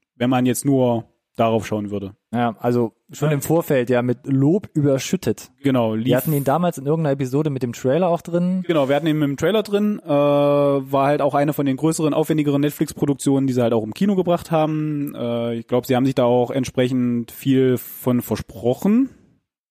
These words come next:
Speaker 1: was ja jetzt offensichtlich einigermaßen Früchte trägt.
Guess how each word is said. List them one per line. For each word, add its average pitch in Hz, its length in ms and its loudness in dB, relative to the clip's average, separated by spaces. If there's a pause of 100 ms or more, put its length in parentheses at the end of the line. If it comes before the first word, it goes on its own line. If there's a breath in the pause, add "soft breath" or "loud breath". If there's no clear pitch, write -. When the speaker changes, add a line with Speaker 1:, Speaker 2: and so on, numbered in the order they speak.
(140)
Speaker 1:
was 120 200 0
ja 123 80 4
jetzt 120 200 0
offensichtlich 123 800 -4 (300)
einigermaßen 117 880 2
Früchte 165 320 -4
trägt. - 420 -4